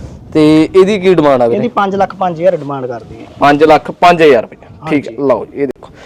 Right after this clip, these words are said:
Speaker 1: ਤੇ ਇੱਧਰਲੇ ਪਾਸੇ ਵੀਰੇ ਆਹ ਝੋਟਾ, ਇਹ ਵੀ ਵਿਕਾਊ ਆ ਸਾਰਾ?
Speaker 2: ਇਹ ਵੀ ਵਿਕਾਊ ਆ ਜੀ,
Speaker 1: ਲਓ ਜੀ,
Speaker 2: ਲੋਡਰ ਸੀ।
Speaker 1: ਪੈਂਤੀ ਗਿਆਰਾਂ।
Speaker 2: ਹਾਂਜੀ।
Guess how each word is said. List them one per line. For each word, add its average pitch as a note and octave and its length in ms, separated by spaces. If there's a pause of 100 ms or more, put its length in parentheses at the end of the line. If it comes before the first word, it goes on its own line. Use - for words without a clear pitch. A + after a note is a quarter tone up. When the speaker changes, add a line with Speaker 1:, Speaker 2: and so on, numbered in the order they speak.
(120)
Speaker 1:
ਤੇ F3 80
ਇੱਧਰਲੇ A#3 280
ਪਾਸੇ G#3 200
ਵੀਰੇ F#3+ 140
ਆਹ G#3 80
ਝੋਟਾ, F#3+ 320 (260)
ਇਹ G3 80
ਵੀ B3+ 80
ਵਿਕਾਊ A#3 380
ਆ G#3 40
ਸਾਰਾ? G#3 140
Speaker 2:
ਇਹ B3+ 60
ਵੀ C4 80
ਵਿਕਾਊ F3+ 340
ਆ D3+ 80
ਜੀ, E3+ 160
Speaker 1:
ਲਓ C#3+ 80
ਜੀ, C#3+ 60
Speaker 2:
ਲੋਡਰ C#3 240
ਸੀ। F3+ 120
Speaker 1:
ਪੈਂਤੀ E3 360
ਗਿਆਰਾਂ। C3 200
Speaker 2:
ਹਾਂਜੀ। C#3 300